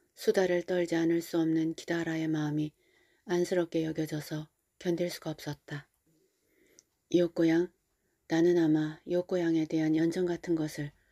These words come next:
평생 동안 다른 누구에게도 느낄 수 없을 거예요. 쇼팽은 음악 사상에 남을 연애를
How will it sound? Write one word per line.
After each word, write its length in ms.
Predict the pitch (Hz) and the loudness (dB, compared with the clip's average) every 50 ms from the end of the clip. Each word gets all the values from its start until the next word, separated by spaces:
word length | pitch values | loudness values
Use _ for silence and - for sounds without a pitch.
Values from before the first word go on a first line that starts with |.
| _ _ _ _ _ | _ _ _ _ _
평생 420 | - - 202 202 196 208 190 190 - | -6 -4 -4 -2 -2 0 -2 -2 0
동안 360 | - 175 170 165 165 160 160 | 0 2 2 2 2 0 -2
다른 320 | - - 170 165 165 165 160 | -4 -4 -2 0 0 0 0
누구에게도 640 | 175 170 - 180 175 165 - 156 156 - 156 151 151 - _ _ _ _ _ _ _ _ _ | -2 -4 -2 -2 -2 -2 -2 -4 -2 -2 -2 -4 -4 -6 _ _ _ _ _ _ _ _ _
느낄 320 | - 185 180 - 190 185 180 | -2 -2 0 2 0 0 0
수 140 | - 170 | 0 -2
없을 260 | 160 - - - 180 180 | -2 -2 -2 -4 -4 -4
거예요. 440 | - 175 170 160 156 147 147 151 - _ _ _ _ _ _ _ _ _ _ _ _ _ _ _ _ | -2 -2 0 2 0 0 -2 -4 -6 _ _ _ _ _ _ _ _ _ _ _ _ _ _ _ _
쇼팽은 720 | - - 226 214 - - 220 196 185 175 170 165 165 165 - _ _ _ _ _ _ - | -4 -2 -2 -2 0 0 2 4 6 6 6 4 2 0 -4 _ _ _ _ _ _ -2
음악 260 | 190 196 196 190 190 | 0 0 0 -2 -4
사상에 500 | - 208 202 190 - 190 180 170 170 165 | -4 -4 -4 -4 -2 0 2 4 4 4
남을 440 | 160 160 156 156 160 156 156 160 - - | 4 2 2 2 2 2 0 -2 -2 -2
연애를 480 | 170 170 170 165 165 151 151 147 151 | -2 0 2 2 2 2 0 -2 -4